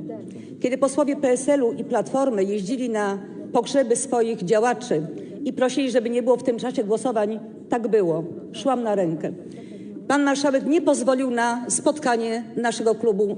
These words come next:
w ważnej sprawie. Złamany po raz kolejny obyczaj. Ale proszę państwa, nie można w sposób spokojny, tak jakby się nic nie stało, dyskutować dzisiaj wyłącznie o budżecie, bo jednak coś się stało i nasi obywatele zasługują na to,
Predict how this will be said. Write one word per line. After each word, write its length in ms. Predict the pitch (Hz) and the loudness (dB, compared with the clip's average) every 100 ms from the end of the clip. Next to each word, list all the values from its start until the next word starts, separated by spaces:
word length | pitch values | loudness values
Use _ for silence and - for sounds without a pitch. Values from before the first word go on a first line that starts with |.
| 185 | -4
w 120 | 196 | 0
ważnej 380 | 214 190 196 202 | 2 2 0 -2
sprawie. 520 | - 185 151 165 214 | 0 0 0 -2 -2
Złamany 360 | 240 247 254 | 0 0 -2
po 100 | 254 | 0
raz 160 | 214 208 | 0 0
kolejny 320 | 202 190 185 | 0 0 2
obyczaj. 400 | 175 147 - 170 175 - - - - - - - | 0 -2 -4 -6 -6 -10 -14 -14 -12 -14 -14 -6
Ale 140 | - 262 | 0 2
proszę 240 | 277 285 | 2 0
państwa, 360 | 269 302 294 254 | 2 0 0 0
nie 240 | 247 269 | 0 0
można 460 | 269 311 208 196 170 | 2 2 2 -2 -2
w 80 | - | -2
sposób 400 | - 240 214 - | -2 -2 -2 -6
spokojny, 760 | - 147 170 269 233 185 165 | -2 0 0 2 4 4 0
tak 240 | 165 285 262 | 0 0 0
jakby 240 | 233 247 | 0 -2
się 200 | - 254 | -2 -2
nic 320 | 233 320 - | 0 0 0
nie 140 | 240 233 | -2 -4
stało, 500 | - 277 196 147 175 - - - - | 0 2 4 2 0 -6 -12 -16 -8
dyskutować 600 | 180 254 - 269 269 220 196 | -4 -2 -2 0 2 0 0
dzisiaj 240 | - 233 | 0 0
wyłącznie 600 | 208 240 294 294 294 247 | 2 4 4 2 -2 -2
o 380 | 196 196 208 - - | 0 0 0 -6 -10
budżecie, 680 | 180 214 180 202 151 - - - - - - - | -6 -4 0 2 0 -4 -6 -8 -12 -12 -10 0
bo 140 | 180 | 2
jednak 320 | 262 247 262 | 4 2 -2
coś 220 | 262 240 - | 0 0 2
się 140 | 214 | 0
stało 340 | - 269 247 | 0 0 2
i 60 | 220 | 2
nasi 240 | 220 220 269 | 0 -2 -2
obywatele 600 | 262 226 220 220 262 247 | 0 4 4 4 2 2
zasługują 540 | 214 220 214 214 240 220 | 2 0 -2 0 0 2
na 140 | 214 | 0
to, 240 | 214 220 | 0 0